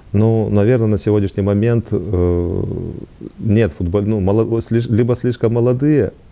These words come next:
футболисты, это там две тысячи четвертый год, который перспективный, там две тысячи третий год есть ребята, но они не готовы играть еще, вот, ну, в моем понимании, в высшей лиге.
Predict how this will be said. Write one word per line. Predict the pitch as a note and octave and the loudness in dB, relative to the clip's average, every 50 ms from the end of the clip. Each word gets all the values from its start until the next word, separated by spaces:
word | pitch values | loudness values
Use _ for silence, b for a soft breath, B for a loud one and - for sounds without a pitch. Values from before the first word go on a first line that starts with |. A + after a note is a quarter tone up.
| - - - - | -20 -20 -8 -4
футболисты, | - F2 E2 F#2 E2+ E2+ F2 E2 - - F#2 | -2 0 0 2 2 2 0 -2 -2 -2 -4
это | F2 - - | -4 -4 -6
там | - - F2+ | -6 -6 -4
две | E2+ E2+ F2 | -2 -2 -2
тысячи | - F#2+ F2 - - | -2 -2 -4 -4 -10
четвертый | - - - - B2 A#2+ A#2 - G#2 | -16 -6 -2 0 0 0 0 -2 -4
год, | F#2+ G2 G2+ F#2+ | -2 -2 -4 -4
который | - - E2 - F#2+ F2 F2+ | -4 -6 -4 -2 -2 -2 -2
перспективный, | - - F#2 - - - F2+ - G2+ F#2 F2+ E2+ | -4 -4 -8 -6 -6 -6 -4 -4 -6 -6 -4 -6
там | - F2+ F2+ | -6 -4 -4
две | F2 | -6
тысячи | F2 - - - - F2 | -6 -6 -6 -6 -4 -6
третий | - - G#2+ A#2+ A#2 - - G2+ | -2 0 0 0 0 -2 -4 -4
год | F2+ F#2+ F2+ - | -2 -2 -2 -2
есть | - F2+ E2+ - | -4 -4 -4 -4
ребята, | G2 F2+ E2+ F2+ F2 E2+ - F2+ | -4 -2 -2 -2 -2 -2 -4 -4
но | F#2 F#2+ G#2 | -2 0 0
они | G2+ G2+ G2+ | 2 0 0
не | G2 G2 | 0 0
готовы | F#2+ F#2+ F#2+ - - F#2 E2+ E2+ E2+ | 0 -2 -2 -2 -2 -2 -2 -4 -6
играть | F2 - - - - - | -6 -6 -6 -6 -6 -8
еще, | - E2 - - | -10 -8 -8 -8
вот, | F2+ F2 E2+ E2 | -8 -8 -6 -4
ну, | F#2+ F#2 | -2 -2
в | F2 | -2
моем | F2 F2 F2 E2+ | -2 -2 -4 -6
понимании, | E2+ - G2 F2+ F2+ F#2 G2 G2+ F2+ F2 F2 | -6 -6 -6 -4 -2 -2 0 0 0 -2 -2
в | F2 | -2
высшей | F#2 F2 - - F2+ | -4 -4 -4 -4 -4
лиге. | E2+ G#2 G#2 G2 - | -4 -4 -6 -8 -12